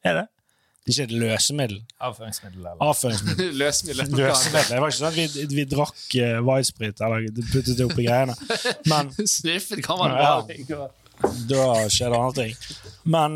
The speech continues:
Speaker 1: eh, jeg tok jo det der, eh, middelet, og så, eh, spilte vi da, og, og gjorde oss ferdig med det vi gjorde, og da tenkte jeg at, for det hang jo igjen, for vi tok jo store mengder av det. Da tenkte jeg, men hvis jeg bare tar sånn Imodium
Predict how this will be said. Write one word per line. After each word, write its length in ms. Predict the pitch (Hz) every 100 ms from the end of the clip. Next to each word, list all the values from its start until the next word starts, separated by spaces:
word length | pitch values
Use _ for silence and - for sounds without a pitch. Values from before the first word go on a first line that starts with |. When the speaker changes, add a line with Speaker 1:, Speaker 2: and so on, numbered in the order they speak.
| 151
Speaker 1:
eh, 560 | 151 147 143 135 127 87 65 85 120
jeg 100 | 165 -
tok 200 | 196 -
jo 80 | 170
det 80 |
der, 220 | 165 151 143
eh, 1040 | 131 127 123 117 117 117 117 113 113 117
middelet, 400 | 156 147 139 165 _ -
og 160 | 160
så, 160 | 185 165
eh, 540 | 113 139 139 127 131 143 139
spilte 420 | - 156 147 175
vi 80 | 135
da, 140 | 170 180
og, 240 | 147 135 127
og 400 | 127 127 123 123
gjorde 220 | 127 123
oss 60 | 139
ferdig 320 | 131 131 98 _ 143
med 180 | 127
det 80 | 120 117
vi 120 | 127
gjorde, 380 | 196 _ - - - - _ _ 185
og 80 |
da 80 | 196
tenkte 320 | 190 151 151
jeg 60 | 190
at, 160 | 151 - - 180 110
for 80 | 170
det 120 | 160 - -
hang 140 | 247 185
jo 100 | 127
igjen, 320 | 160 180 113 -
for 140 | 143
vi 100 | 139
tok 200 | 190 175
jo 80 | 135
store 260 | - 143 160
mengder 300 | 147 160 151
av 120 | 113
det. 80 | -
Da 80 | 143
tenkte 280 | 156 147 151
jeg, 100 | 160
men 160 | 165
hvis 160 | 165 180
jeg 80 | 170
bare 160 | 170 -
tar 260 | 190 170
sånn 240 | - 160 151
Imodium 680 | 160 170 170 135 120 104